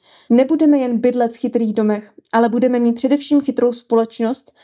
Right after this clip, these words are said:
kde školy konečně začnou učit děti o budoucnosti a nebudou akademickým historizujícím ostrůvkem.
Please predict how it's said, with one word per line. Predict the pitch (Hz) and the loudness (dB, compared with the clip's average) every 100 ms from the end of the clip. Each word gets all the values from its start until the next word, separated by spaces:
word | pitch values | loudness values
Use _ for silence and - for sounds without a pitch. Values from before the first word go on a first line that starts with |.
| - - | -18 -4
kde | 240 | -2
školy | 240 - 330 302 | -2 0 0 0
konečně | 269 294 294 262 | 0 -2 -2 -2
začnou | 247 247 240 - | -2 -4 -4 -4
učit | 233 247 | -4 -2
děti | 247 247 | -2 -2
o | 233 | -2
budoucnosti | 220 247 247 - 254 240 - 269 | 0 0 0 -2 -4 -4 -4 -2
a | 233 | 0
nebudou | 240 262 262 | 0 2 0
akademickým | 247 240 269 269 277 - 277 | 0 -2 -2 -2 -2 -2 0
historizujícím | 220 220 233 226 233 233 233 233 | 0 -2 -2 -2 -2 -2 -2 -4
ostrůvkem. | 220 - 214 202 - 196 202 | -4 -8 -8 -6 -4 -2 -2